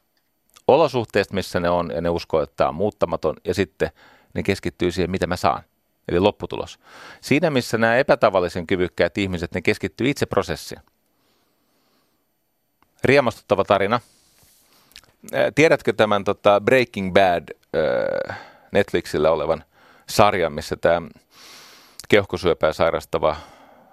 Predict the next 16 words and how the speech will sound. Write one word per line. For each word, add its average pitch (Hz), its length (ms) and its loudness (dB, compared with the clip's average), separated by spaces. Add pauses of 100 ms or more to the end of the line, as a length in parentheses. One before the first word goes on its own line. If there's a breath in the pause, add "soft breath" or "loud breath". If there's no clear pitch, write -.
(1500 loud breath)
kemian 110 360 2
opettaja 69 640 -2
alkaa, 71 480 0 (560)
ää, 57 280 -12
te-, - 240 -6
tehdä 82 320 -4
siis - 480 -14 (1400 soft breath)
huumeita. 92 520 0 (800 soft breath)
Se - 80 -4
on 82 80 -2
yksinkertainen 82 540 -2
prosessi, 82 440 -6
millä 58 220 -6
tätä, - 340 -6 (1200 loud breath)
tätä, - 280 -8
tota, - 400 -2